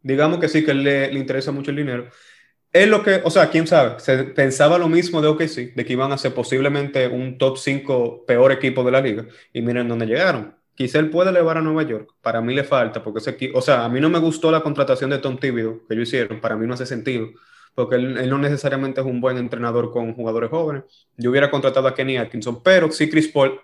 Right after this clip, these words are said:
pudiera intentar de atraer a otras estrellas, especialmente en la agencia libre. A mí el paquete que ha sonado es Kevin Knox, Frank Ntilikina,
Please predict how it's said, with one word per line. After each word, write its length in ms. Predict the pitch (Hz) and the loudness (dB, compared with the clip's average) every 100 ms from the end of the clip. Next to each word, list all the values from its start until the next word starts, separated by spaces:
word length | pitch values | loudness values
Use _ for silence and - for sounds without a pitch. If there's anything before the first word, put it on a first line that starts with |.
| - | -8
pudiera 400 | 131 135 143 - | -2 2 2 0
intentar 420 | 143 139 131 131 | -4 -4 -2 0
de 60 | 135 | 0
atraer 500 | 131 123 123 113 - _ _ _ - | 2 0 0 -2 -8 _ _ _ -12
a 60 | |
otras 180 | 117 127 | -4 -2
estrellas, 640 | 117 - 170 120 104 - - | -2 0 0 0 -4 -12 -6
especialmente 800 | 123 - 123 - 139 139 131 131 | -6 -4 -6 0 0 0 -2 -4
en 40 | |
la 60 | 117 | -4
agencia 280 | 117 113 117 | -4 -4 -4
libre. 280 | 101 98 - _ _ _ _ _ _ | -4 -8 -16 _ _ _ _ _ _
A 120 | - 131 | -6 -2
mí 360 | 151 175 185 | 0 0 0
el 140 | 156 156 | -2 0
paquete 560 | 151 160 190 180 156 _ | 2 2 0 -2 -10 _
que 100 | 131 | 0
ha 60 | 131 | 0
sonado 460 | 156 147 120 139 - | 0 -2 -2 -6 -4
es 500 | 127 131 131 - - | 0 0 -2 -8 0
Kevin 240 | 143 156 | 2 4
Knox, 520 | 156 190 196 - - _ | 4 2 -4 -14 -20 _
Frank 200 | 135 151 | -2 0
Ntilikina, 580 | 160 156 175 165 151 | 0 2 2 0 0